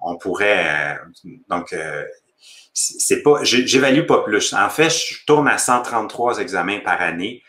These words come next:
incluant neuf productions écrites, corrigées avec la grille de A à Z. Bon, est-ce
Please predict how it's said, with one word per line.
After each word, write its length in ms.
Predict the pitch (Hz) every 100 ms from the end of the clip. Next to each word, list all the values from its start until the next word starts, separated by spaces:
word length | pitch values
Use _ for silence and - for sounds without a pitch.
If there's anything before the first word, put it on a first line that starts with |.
| _
incluant 460 | 95 98 107 107 104
neuf 240 | 113 -
productions 480 | - 101 - - 107
écrites, 420 | 92 87 110 107
corrigées 480 | - 101 90 87 98
avec 140 | 104 -
la 160 | 90
grille 340 | 87 92 107 101
de 80 |
A 240 | 92 95 101
à 100 | 85
Z. 340 | 80 98 117 - - - - -
Bon, 200 | 92 92 -
est-ce 320 | 98 - -